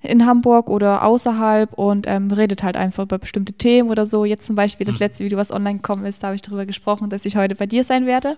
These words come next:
Speaker 2: Ach, krass.
Speaker 1: Ja.
Speaker 2: <laughs> Ja.
Speaker 1: Und,
Speaker 2: Cool.
Speaker 1: ähm, ja, manchmal passieren halt Sachen in Hamburg. Ist eigentlich immer ganz spannend, das dann, ähm, das den Leuten zu zeigen und zu berichten. Und das ist, denk ich, immer, ja, ganz cool anzusehen.
Speaker 2: Ja.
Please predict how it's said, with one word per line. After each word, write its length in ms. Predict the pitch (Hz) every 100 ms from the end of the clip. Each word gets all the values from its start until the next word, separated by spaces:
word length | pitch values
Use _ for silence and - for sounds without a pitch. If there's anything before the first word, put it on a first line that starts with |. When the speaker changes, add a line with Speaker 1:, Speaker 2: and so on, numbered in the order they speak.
| -
Speaker 2:
Ach, 160 | -
krass. 340 | - 147 170 -
Speaker 1:
Ja. 240 | - 277 320
Speaker 2:
<laughs> 880 | 359 370 392 - 359 - - - -
Ja. 140 | 156 - -
Speaker 1:
Und, 400 | 262 269 262 262
Speaker 2:
Cool. 60 |
Speaker 1:
ähm, 380 | 226 233 233 233 - - -
ja, 200 | 220 226
manchmal 400 | 214 214 208 202
passieren 320 | 202 214 208 208
halt 140 | 190
Sachen 260 | 220 220 202
in 80 |
Hamburg. 340 | 196 185 202 208
Ist 120 | -
eigentlich 200 | 190 202
immer 140 | 202 190
ganz 200 | 185 190
spannend, 460 | - 214 214 208 202
das 100 | -
dann, 220 | 185 185 - - - - - - -
ähm, 260 | 196 190
das 240 | 196 196 -
den 120 | 190
Leuten 200 | 202 214
zu 120 | - -
zeigen 560 | 214 226 247 214 220
und 100 | 208
zu 80 | 202
berichten. 880 | 202 214 233 - 208 208 208 208 202
Und 300 | 190 190 185
das 240 | 202 -
ist, 180 | 247 -
denk 200 | 202 202
ich, 120 | 202
immer, 400 | 196 196 190 196 208 _ _ _ _ _ _ -
ja, 220 | - 202 190 - - - _
ganz 200 | 220 208 -
cool 80 | 240
anzusehen. 600 | 233 214 190 180 180 185
Speaker 2:
Ja. 200 | 123